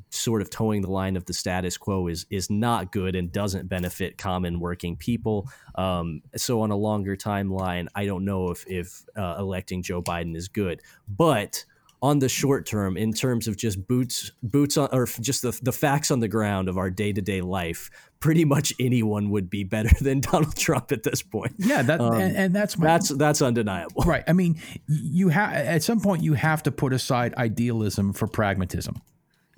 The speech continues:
Speaker 1: Sure. Right. Right. Like,
Speaker 2: You
Speaker 1: don't,
Speaker 2: have to be
Speaker 1: don't
Speaker 2: fucking pragmatic, 'cause, uh, like, I swear to God, it's like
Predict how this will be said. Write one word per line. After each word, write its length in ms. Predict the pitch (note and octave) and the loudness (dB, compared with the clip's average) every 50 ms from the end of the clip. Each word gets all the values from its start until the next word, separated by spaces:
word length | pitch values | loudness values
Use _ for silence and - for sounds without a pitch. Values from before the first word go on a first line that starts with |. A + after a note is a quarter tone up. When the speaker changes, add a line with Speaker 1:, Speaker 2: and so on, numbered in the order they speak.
| - - | -6 -4
Speaker 1:
Sure. 420 | - - - - D#3+ A#2 F#2 F2+ | -2 -2 0 2 2 2 2 0
Right. 200 | G2 G#2 G2 F#2 | -2 -2 -2 -2
Right. 260 | F#2+ F#2 E2 D#2+ E2+ G#2+ | -2 -4 -4 -4 -2 0
Like, 120 | A2+ B2+ | 2 2
Speaker 2:
You 80 | D#3 - | 4 4
Speaker 1:
don't, 140 | - F3 | 4 4
Speaker 2:
have 180 | F#3+ G#3 G#3 A3 | 4 4 2 2
to 80 | G3 F#3+ | 2 4
be 100 | F#3+ F3+ | 4 4
Speaker 1:
don't 40 | D3+ | 2
Speaker 2:
fucking 360 | - E3+ D3 - - C3+ A#2+ | 2 0 -2 0 -2 -4 -2
pragmatic, 540 | - C3 A#2+ A2+ G#2+ G#2+ G#2 G2+ - - - | 0 0 0 2 2 2 0 0 -2 -2 0
'cause, 260 | - D#3 D#3 C3 - - - - - - - - - - - - - _ _ - - - - _ _ | 2 2 2 2 0 -6 -12 -16 -16 -16 -16 -18 -20 -20 -20 -20 -20 _ _ -16 -16 -16 -16 _ _
uh, 100 | E3 D#3+ F#3 | 2 4 4
like, 320 | F#3+ G3+ G3 - - - - - - - _ _ _ - - _ - - - - | 4 2 2 0 -4 -10 -14 -16 -20 -20 _ _ _ -20 -16 _ -4 -4 0 2
I 80 | F3 | 2
swear 260 | F#3 - - G3+ A3 G3+ | 2 2 2 0 0 0
to 60 | G3 | 0
God, 460 | F#3+ - F#3 E3 C#3 B2 A#2+ A#2 A#2 - _ _ - - _ _ _ _ _ _ _ _ - - - _ - - - - - - - - - - - _ - | 0 2 2 4 4 2 2 0 -2 -6 _ _ -20 -20 _ _ _ _ _ _ _ _ -20 -20 -20 _ -20 -20 -20 -20 -20 -20 -20 -20 -20 -20 -8 _ 0
it's 180 | E3+ D#3+ - | 0 2 4
like 240 | G3 F#3 D#3+ - - | 4 2 2 0 -2